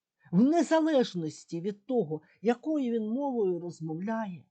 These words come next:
в незалежності від його національності, сексуальної орієнтації тощо,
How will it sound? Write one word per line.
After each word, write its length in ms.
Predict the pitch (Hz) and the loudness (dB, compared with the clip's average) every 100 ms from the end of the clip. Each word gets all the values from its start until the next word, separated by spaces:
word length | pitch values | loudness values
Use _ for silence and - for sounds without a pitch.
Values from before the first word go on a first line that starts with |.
| _ _ _ _ _ _ _ _ _ _ - - | _ _ _ _ _ _ _ _ _ _ -20 -6
в 40 | 202 | 0
незалежності 800 | 269 330 359 285 269 262 - 254 | 2 4 4 2 -2 -4 -4 -2
від 180 | 220 | 0
його 240 | 294 285 262 | 2 2 2
національності, 1080 | 254 240 - 240 208 247 233 180 170 - 403 | 0 -2 -2 -2 0 2 0 -2 -8 -10 -10
сексуальної 840 | - 247 - 254 277 277 240 208 | -10 -14 -8 -2 2 2 2 -2
орієнтації 600 | 196 202 202 196 196 214 | -2 -4 -2 -4 -4 -10
тощо, 520 | - 311 233 - 160 | -4 0 0 -2 -10